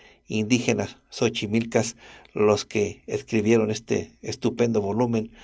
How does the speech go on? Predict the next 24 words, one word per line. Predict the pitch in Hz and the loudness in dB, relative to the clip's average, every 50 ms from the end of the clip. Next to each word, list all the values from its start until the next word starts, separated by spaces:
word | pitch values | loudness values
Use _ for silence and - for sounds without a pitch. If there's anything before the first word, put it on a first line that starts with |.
| - - - _ | -20 -20 -12 _
Primera | - 113 107 113 117 110 107 | -2 0 2 2 2 2 0
Farmacopea | 110 - 104 101 95 101 101 - - 104 - - 117 117 107 | 0 -2 -4 -2 -2 -6 -8 -4 -4 -4 0 2 2 2 2
de | 98 | 0
América. | 95 107 143 151 120 98 - - - - - _ _ _ _ _ _ _ _ _ _ - - - - - - - | -2 0 0 0 -2 -2 -8 -12 -16 -18 -18 _ _ _ _ _ _ _ _ _ _ -20 -20 -20 -20 -20 -16 0
Ahí | - 175 190 202 | 4 6 6 8
viene | 196 208 233 240 233 - - - _ _ _ _ _ _ _ - - - - - - | 8 6 4 4 0 -8 -12 -18 _ _ _ _ _ _ _ -8 -8 -8 -8 -10 -10
descrito | - 123 131 123 123 - 135 139 - - - - | 2 4 4 4 6 6 6 6 6 4 0 0
con | - 123 110 110 | 2 2 2 2
las | 107 117 | 0 -2
propiedades | - - 120 110 117 - 117 123 131 131 | 2 2 2 2 4 6 6 6 6 6
que | 135 - | 4 0
actualmente | 107 110 - - 120 123 131 120 120 - 107 | -2 0 2 0 0 2 0 -2 -2 -2 -4
también | - - 110 104 101 104 120 131 123 | 0 0 0 0 2 0 2 2 2
están | 110 117 117 - 123 123 123 127 - - - - - - - - _ _ | 0 -2 0 0 0 0 -2 -6 -14 -20 -20 -20 -20 -20 -20 -20 _ _
sustentadas | _ - - 151 135 135 - 131 120 110 - - 131 139 135 127 117 - - - - _ | _ 2 4 4 4 6 4 4 4 4 6 6 6 6 6 2 -4 -6 -12 -16 -16 _
científicamente. | - - 123 113 104 - - 123 113 120 - - 113 104 110 135 156 - - - - - - _ _ _ - - - - _ _ | -2 2 2 2 2 2 0 0 0 0 0 0 0 0 0 -2 -4 -6 -10 -14 -14 -20 -20 _ _ _ -20 -20 -20 -20 _ _
Entonces, | - 117 117 113 127 123 - 165 160 - - | -4 -4 0 0 0 0 0 -4 -8 -6 -4
muy | 139 98 | -4 -4
bueno | 80 87 95 95 90 82 - - - - - - - - - - - - _ _ | -2 -4 -6 -6 -8 -12 -14 -12 -12 -12 -12 -12 -20 -20 -20 -20 -20 -20 _ _
utilizar | - - - 110 104 98 92 - - 110 95 - - - - - - | -4 2 4 4 4 4 2 2 4 2 2 2 -4 -16 -20 -16 -4
los | - 113 101 98 - | 2 2 2 2 6
pétalos | - 110 107 - - 107 101 90 - | 4 4 4 6 2 2 2 2 0
del | - 98 95 | -2 -2 0
yolosóchil | - 95 92 90 90 87 - - 113 110 - - 107 - - | 0 -2 0 0 -2 0 2 2 2 4 4 0 0 0 -2